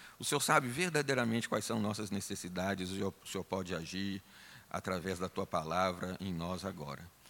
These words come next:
Que assim seja, pra honra e glória do Senhor, pro bem da tua igreja. Em nome de Jesus Cristo. Amém, Senhor.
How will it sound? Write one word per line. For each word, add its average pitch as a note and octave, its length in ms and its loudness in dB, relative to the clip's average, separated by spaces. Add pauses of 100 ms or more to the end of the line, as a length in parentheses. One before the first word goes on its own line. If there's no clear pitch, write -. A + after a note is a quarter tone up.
(160)
Que D3 80 2
assim F3 200 2
seja, E2 400 -4 (380)
pra F2+ 140 2
honra A2 220 4
e G2+ 40 -2
glória G2+ 240 2
do F#2 80 -4
Senhor, G2+ 580 -2 (400)
pro F#2+ 140 -4
bem G2 180 0
da G2 120 0
tua G#2+ 160 -4
igreja. E3 460 -6 (220)
Em F2+ 100 -4
nome F2+ 220 0
de E2 80 -6
Jesus F#2 380 -4
Cristo. - 380 -14 (260)
Amém, G2+ 300 -4
Senhor. - 260 -12